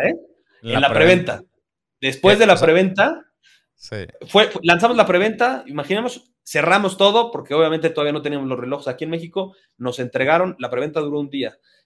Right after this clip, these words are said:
Speaker 1: Entregamos todos los relojes de la preventa y después de una semana de haber entregado los relojes de la preventa, lanzamos la página y ahí puros grillos, ¿eh? O sea, ahí na-, no vendimos nada,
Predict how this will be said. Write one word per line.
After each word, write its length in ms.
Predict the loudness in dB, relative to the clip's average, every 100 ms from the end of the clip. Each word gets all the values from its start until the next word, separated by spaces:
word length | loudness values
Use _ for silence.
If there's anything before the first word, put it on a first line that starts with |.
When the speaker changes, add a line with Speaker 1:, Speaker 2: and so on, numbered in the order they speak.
| _
Speaker 1:
Entregamos 580 | -14 -2 0 2 0 0
todos 120 | 0
los 140 | 2 0
relojes 340 | 0 -2 -2
de 60 | -4
la 140 | -2
preventa 520 | -2 -4 -2 -4 -4 -8
y 100 | -8
después 380 | -8 -4 -4 -2
de 60 |
una 120 | -6
semana 320 | -6 -8 -6 -4
de 60 |
haber 220 | -4 -6 -8 -12
entregado 340 | -12 -6 -4
los 160 | -4 -8
relojes 260 | -10 -10 -10
de 80 |
la 100 | -10
preventa, 440 | -8 -10 -6 -8 -8
lanzamos 500 | -14 -16 -10 -8 -6
la 140 | -8
página 400 | -8 -10 -12 -14 _ _ _ _
y 100 | -4
ahí 240 | -4 -4
puros 260 | -4 -4 -4
grillos, 380 | -8 -8 -12 -10
¿eh? 200 | -10 -10
O 80 | -20
sea, 180 | -6 -4
ahí 500 | -4 -4 -4 -6 -8 -12
na-, 360 | -6 -6 -6
no 140 | -10 -8
vendimos 640 | -6 -8 -4 -4 -4 _ _ _ _ _
nada, 720 | -10 -4 0 0 2 0 0